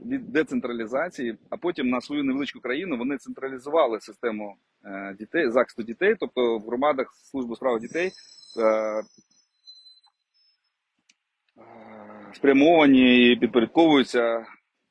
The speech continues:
центральній службі, е, дітей. В нас трошки інша ситуація, ми ще не завершили децентралізацію,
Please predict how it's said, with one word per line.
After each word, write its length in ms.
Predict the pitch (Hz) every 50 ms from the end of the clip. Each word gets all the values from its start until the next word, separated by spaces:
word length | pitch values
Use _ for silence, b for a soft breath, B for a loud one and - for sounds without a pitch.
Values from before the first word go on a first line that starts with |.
| _
центральній 440 | - 127 123 139 139 131 117 107 101
службі, 360 | - - 104 95 90 87 92 87 _ _ _ _ _ _ _ _ _ _ _ _ _ _ _ _ _
е, 680 | - 101 95 95 92 92 95 95 92 95 95 95 92 92
дітей. 340 | 107 107 - 110 95 90
В 60 | 87 104
нас 220 | 135 170 175 -
трошки 340 | - 147 135 - - 123 - -
інша 340 | 135 131 117 104 - 98 95
ситуація, 680 | - 104 87 104 117 147 170 170 - 147 131 113 98 -
ми 180 | - 110 123 131
ще 180 | - - 135
не 120 | 127 120 -
завершили 400 | - 123 131 139 113 - _ 98
децентралізацію, 840 | 98 101 _ _ 104 98 98 95 95 98 95 - _ 95 92 92